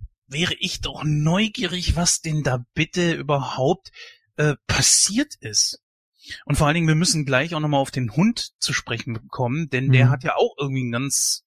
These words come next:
Speaker 1: speziellen Draht zueinander, weil der bringt die ja dann in der Vergangenheit auch irgendwo zusammen.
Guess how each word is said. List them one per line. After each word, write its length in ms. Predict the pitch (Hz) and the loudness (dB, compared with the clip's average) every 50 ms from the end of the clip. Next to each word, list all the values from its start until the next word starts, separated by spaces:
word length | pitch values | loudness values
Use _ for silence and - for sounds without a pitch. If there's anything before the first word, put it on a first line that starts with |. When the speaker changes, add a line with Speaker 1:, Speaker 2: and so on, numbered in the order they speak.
| _ _ _ | _ _ _
Speaker 1:
speziellen 1200 | - - - - 127 - - - - 131 131 135 139 139 139 135 131 131 127 123 120 117 117 - _ _ _ _ _ _ _ 131 | -16 -14 -10 -10 -8 -4 -2 0 2 4 4 4 4 4 2 0 -2 -2 -2 -2 -4 -6 -8 -10 _ _ _ _ _ _ _ _
Draht 380 | 127 135 113 123 120 123 - - | -8 -6 -2 0 0 0 0 0
zueinander, 420 | - 160 143 143 139 143 156 175 - - - - - - - - - - | -2 -2 0 0 0 0 0 -2 -2 -4 -12 -14 -14 -14 -14 -10 -4 -2
weil 140 | 160 143 | -2 -2
der 340 | 135 135 131 143 151 143 151 | -2 -4 -8 -2 0 0 0
bringt 340 | 147 139 135 165 180 165 - | 0 2 2 2 2 0 -2
die 80 | 156 147 | -4 -2
ja 140 | 156 151 | 0 0
dann 240 | 147 151 143 151 156 | 2 2 0 0 -2
in 140 | 139 135 143 | -4 -2 -2
der 100 | 143 135 | -2 -2
Vergangenheit 560 | - 151 131 127 120 123 143 151 151 147 143 | 0 -2 -2 -2 -2 -2 0 2 2 2 2
auch 140 | 143 127 98 | 0 -2 -4
irgendwo 340 | - 143 143 139 135 135 131 | -4 -4 -2 0 0 0 0
zusammen. 500 | - - - 131 123 156 170 160 131 | 0 -2 -4 -2 -2 0 0 0 0